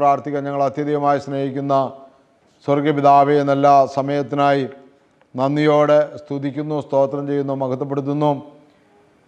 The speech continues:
പരിശുദ്ധാത്മാവിനാൽ ഞങ്ങൾ നിറയ്ക്കണമേ. കേൾക്കുന്ന വാക്കുകളും വചനങ്ങളൊക്കെയും ആത്മനിറവുള്ളതായിരിക്കുവാനും ഞങ്ങളുടെ ജീവിതത്തെ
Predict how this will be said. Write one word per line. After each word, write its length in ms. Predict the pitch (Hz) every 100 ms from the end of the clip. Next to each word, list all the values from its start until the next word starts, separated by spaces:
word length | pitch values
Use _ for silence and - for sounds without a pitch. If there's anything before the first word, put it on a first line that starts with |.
| -
പരിശുദ്ധാത്മാവിനാൽ 920 | 156 156 185 165 170 165 160 156 156 156
ഞങ്ങൾ 160 | 151 151
നിറയ്ക്കണമേ. 560 | 143 143 151 151 156 160 160 160 -
കേൾക്കുന്ന 420 | 139 139 131 147 151 147
വാക്കുകളും 500 | 143 139 151 147 151 147
വചനങ്ങളൊക്കെയും 840 | 139 151 156 156 147 156 156 143 104 - - _ _ _ _ _ _ _ _ _ _ - 143
ആത്മനിറവുള്ളതായിരിക്കുവാനും 1300 | 180 196 185 175 165 165 165 160 156 147 151 156 156 156
ഞങ്ങളുടെ 240 | 151 156
ജീവിതത്തെ 320 | 143 156 143